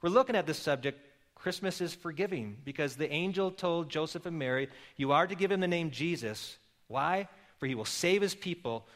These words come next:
from their sins." It's all about forgiveness. And so I'm gonna ask if you would allow God to speak to you today, to bring to the forefront of your mind somebody who you've hurt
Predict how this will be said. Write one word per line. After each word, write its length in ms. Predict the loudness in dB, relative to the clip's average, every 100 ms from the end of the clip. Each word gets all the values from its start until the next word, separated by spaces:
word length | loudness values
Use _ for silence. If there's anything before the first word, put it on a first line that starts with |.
| -20
from 240 | -6 -2 -2
their 140 | -4
sins." 520 | -4 -6 -6 -8 -16 -20 _ _ _ _ _ _ _ _ _ _ -10
It's 120 | 0
all 120 | 2
about 260 | 4 4 2
forgiveness. 580 | 2 2 0 -8 -12 -16 -20 -6
And 100 | -4
so 440 | 2 6 6 6 2
I'm 120 | 0
gonna 120 | 2 2
ask 340 | 2 0 -2
if 160 | -6 -4
you 200 | 0 2
would 80 |
allow 220 | 4 4 4
God 240 | 2 0
to 60 | -4
speak 340 | -4 -6 -6
to 100 | -6
you 60 | -6
today, 360 | -4 -6 -6 -14 _ _ _ _ _ _
to 100 | -8
bring 640 | -2 2 2 4 4 2 0
to 100 | -2
the 80 | -4
forefront 480 | 0 2 2 0 -2
of 100 | -2
your 80 |
mind 420 | -4 -4 -4 -8 -12 -18 -20 -20 _ _ _ _
somebody 640 | -6 -2 0 0 -2 -6 -14 -20 -10
who 120 | -4
you've 240 | -2 -4
hurt 400 | -6 -6 -6 -10